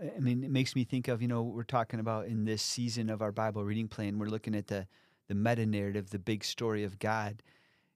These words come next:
Like, I, I think what we're, we're, what you're saying to me sounds like, like, in the, in the big story, it's actually already written. Like, God knows,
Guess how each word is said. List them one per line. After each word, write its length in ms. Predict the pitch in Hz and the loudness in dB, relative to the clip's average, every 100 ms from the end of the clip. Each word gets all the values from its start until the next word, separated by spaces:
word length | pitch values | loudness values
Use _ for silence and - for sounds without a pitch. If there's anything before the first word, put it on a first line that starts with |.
| _ - | _ -6
Like, 200 | 117 - _ _ | -6 -8 _ _
I, 60 | 117 | -8
I 160 | - 117 | -4 -4
think 340 | - 135 117 | 4 4 6
what 260 | 123 113 - _ - | 4 4 2 _ -4
we're, 220 | 117 113 | 0 0
we're, 440 | - 110 107 95 - _ _ _ _ - | 0 0 0 -2 -8 _ _ _ _ -2
what 160 | 123 | 0
you're 180 | 117 117 | 4 2
saying 500 | 107 - 156 131 104 | 4 2 4 4 2
to 120 | 104 | 0
me 160 | 123 127 | 2 2
sounds 340 | 120 120 113 | 2 0 0
like, 240 | 117 110 - _ _ _ _ - | 0 -2 -6 _ _ _ _ -6
like, 200 | 113 - | -6 -2
in 160 | 135 131 | 0 0
the, 140 | 131 - | 0 0
in 260 | 135 127 | 2 4
the 80 | 123 | 4
big 240 | 107 147 | 4 2
story, 480 | - - 143 165 185 _ - _ - | 0 0 0 0 -4 _ -20 _ -8
it's 180 | 123 - | -4 0
actually 320 | 151 - 139 | 0 2 0
already 300 | 113 131 113 | 2 4 4
written. 420 | 104 131 117 90 - | 4 2 0 -6 -6
Like, 200 | 113 113 | -2 0
God 340 | 107 120 139 117 | 4 4 4 2
knows, 720 | 120 117 127 117 107 - | 4 6 6 2 -2 -6